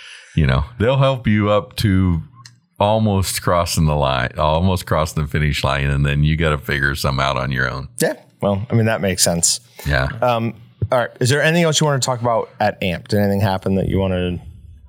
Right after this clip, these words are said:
Speaker 2: point out?
Speaker 1: Uh, yeah, I can't, I can't think of anything. Just that, you know, that is great,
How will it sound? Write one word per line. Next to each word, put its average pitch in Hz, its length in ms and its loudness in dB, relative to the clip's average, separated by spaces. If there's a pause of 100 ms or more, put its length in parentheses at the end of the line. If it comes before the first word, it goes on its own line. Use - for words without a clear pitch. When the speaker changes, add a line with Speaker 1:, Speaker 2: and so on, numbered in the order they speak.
(460)
Speaker 2:
point 85 240 -2
out? - 160 -6 (1080)
Speaker 1:
Uh, 82 720 2 (800)
yeah, 85 380 2
I 82 80 -6
can't, 82 320 -2
I 76 120 -4
can't 78 300 -4
think 87 260 -2
of 73 140 -2 (200)
anything. 73 540 2
Just - 300 -2
that, 80 280 0
you 92 100 0
know, 71 140 0 (260)
that 101 200 0
is 98 140 2
great, 113 360 0